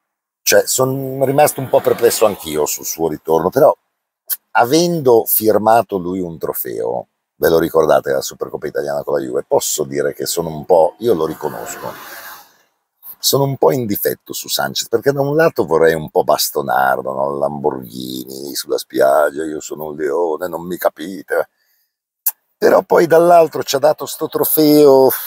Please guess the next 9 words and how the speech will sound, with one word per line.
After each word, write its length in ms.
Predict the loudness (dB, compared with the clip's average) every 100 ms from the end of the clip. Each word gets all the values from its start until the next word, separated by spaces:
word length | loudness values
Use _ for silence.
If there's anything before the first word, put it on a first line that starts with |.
| -8 2
ha 100 | 4
voluto 420 | 4 2 0 -2
fortemente 920 | 0 0 2 2 2 -2 -4 -2 0
tornare 500 | 2 2 4 4 2
qui 280 | 0 2 4
a 80 |
differenza 600 | 2 2 2 2 2 0
di 120 | 2 6
altri. 760 | 8 6 4 -2 -6 -6 -10